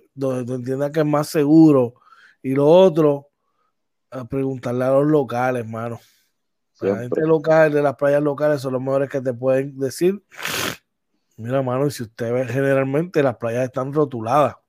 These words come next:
Speaker 1: Si usted ve un rótulo donde dice que, la cor-, que hay corrientes peligrosas, mi pana, pues no vaya a esa playa. Sencillo.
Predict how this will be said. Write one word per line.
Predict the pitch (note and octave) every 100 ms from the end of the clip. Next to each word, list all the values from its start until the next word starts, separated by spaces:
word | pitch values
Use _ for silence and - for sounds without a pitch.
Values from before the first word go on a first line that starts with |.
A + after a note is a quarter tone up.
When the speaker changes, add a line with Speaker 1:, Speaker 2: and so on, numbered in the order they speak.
| _ _ _ _ _ _ _ _ _ _ _ _ - - - - -
Speaker 1:
Si | C#3+
usted | A#2+ D3+
ve |
un | E3 D#3+
rótulo | D#3 D#3 D3+ D3
donde | C#3 C3
dice | C3 D3+ C3
que, |
la | C#3 C3+
cor-, | B2 B2+ A#2
que | B2+
hay |
corrientes | B2+ C#3+ D3 D3+ -
peligrosas, | D#3 D3 D#3 E3 D3+
mi | B2
pana, | G#2+ G#2 A#2
pues | D3+
no | C#3+ A2
vaya | G2+ G2+
a |
esa | G2+ A2 A2
playa. | G2 G2 B2 A3 - - _ _ _ _ _ _ _ _ _ _ _
Sencillo. | A#2 B2+ C3+ - A2 A#2+ A#3+ C#4 G3+ C#3+